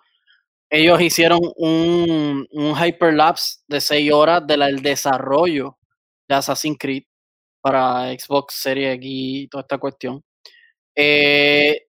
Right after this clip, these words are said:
lo de PlayStation, ellos están bien adentrados en todo esto que pasó de Unreal, lo que pasó con, con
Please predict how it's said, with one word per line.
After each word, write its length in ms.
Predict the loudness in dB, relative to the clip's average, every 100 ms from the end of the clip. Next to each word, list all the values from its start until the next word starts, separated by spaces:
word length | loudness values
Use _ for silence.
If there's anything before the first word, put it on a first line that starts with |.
| _
lo 160 | -2 2
de 100 | 2
PlayStation, 560 | 0 -2 -4 -2 -2 -2
ellos 200 | -2 -2
están 260 | -4 -2
bien 220 | -4 -2
adentrados 580 | -2 -2 -2 0 2 2
en 100 | -2
todo 240 | -4 -4 -4
esto 160 | -4
que 120 | -4
pasó 240 | -4 -4 -6
de 80 | -4
Unreal, 600 | -4 -2 0 0 0 -4 _ _ _
lo 120 | -4
que 120 | 0 2
pasó 320 | 2 0 -2
con, 520 | 0 0 -2 -4 -6
con 580 | -4 -2 -2 -4 -4